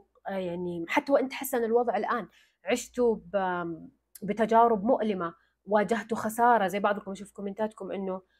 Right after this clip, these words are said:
في خسارة، في ألم نفسي، في، في أشياء جدًا كبيرة قاعدين تواجهونها. كيف، كيف أنتوا كاب-، يعني كيف أنتوا تتوقعون إنه أنتوا حتكونون بخير مجرد إنه هذه الأشياء انتهت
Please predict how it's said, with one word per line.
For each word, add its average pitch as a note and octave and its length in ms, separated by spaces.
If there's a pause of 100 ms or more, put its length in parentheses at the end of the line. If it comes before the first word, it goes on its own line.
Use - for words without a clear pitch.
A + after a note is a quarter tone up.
(320)
في A#3 200
خسارة، A3+ 500
في A3 300
ألم A3+ 280
نفسي، A3+ 440
في، G#3+ 400
في - 260
أشياء B3+ 420
جدًا B3+ 500
كبيرة A#3+ 380
قاعدين F#3+ 320
تواجهونها. G3+ 640 (1040)
كيف، E4+ 420 (800)
كيف F#4 180
أنتوا D4 220
كاب-، F#3+ 320
يعني F3 420
كيف - 200
أنتوا D4+ 340 (520)
تتوقعون C4 380
إنه C4+ 180
أنتوا C#4+ 160
حتكونون B3+ 500
بخير C4 280
مجرد A3 380
إنه G#3 220
هذه A#3 100
الأشياء A3+ 380
انتهت G3 360